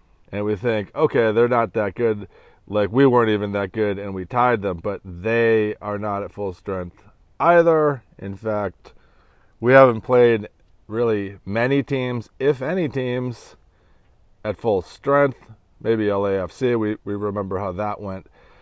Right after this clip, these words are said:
Uh, yeah, it, it doesn't matter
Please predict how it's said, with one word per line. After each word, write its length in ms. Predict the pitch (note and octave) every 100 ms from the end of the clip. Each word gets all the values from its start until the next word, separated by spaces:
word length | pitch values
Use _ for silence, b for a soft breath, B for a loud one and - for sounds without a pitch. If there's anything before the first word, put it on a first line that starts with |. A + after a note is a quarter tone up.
| b b -
Uh, 520 | A2+ A2 G#2+ G#2 G#2 -
yeah, 280 | A#2+ A2+
it, 220 | F#2+ G#2+ - _
it 120 | C3
doesn't 340 | D3 E3+ E3+ A#2+
matter 840 | A2+ A#2 C3 C3+ C3 A#2+ A#2+ A#2